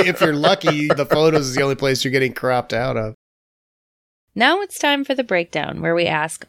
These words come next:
Speaker 2: what was the objective of this film? Was it on target? And did we like it? Dan, you go first this time.
Speaker 1: Yeah, you know,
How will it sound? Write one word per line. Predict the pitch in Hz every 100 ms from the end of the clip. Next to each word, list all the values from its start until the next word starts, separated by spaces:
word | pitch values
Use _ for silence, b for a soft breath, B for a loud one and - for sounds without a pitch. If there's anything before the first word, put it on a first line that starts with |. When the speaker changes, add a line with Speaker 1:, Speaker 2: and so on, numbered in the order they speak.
| _
Speaker 2:
what | 226
was | 262 -
the | 220
objective | 180 180 - 180
of | 170
this | 170 170
film? | 208 247 392 415 b b _ -
Was | 311 269
it |
on | 190 175
target? | - 214 233 269 - -
And | 269 277
did | 254 285
we | 311
like | 254 311 -
it? | - - _ _ _ _ _ _
Dan, | - 151 139 196 - _ _ -
you |
go | 226
first | 170 - -
this | - -
time. | - 185 _ _ _ _ _ _
Speaker 1:
Yeah, | 302 277 135
you | 123
know, | 156 220 226 208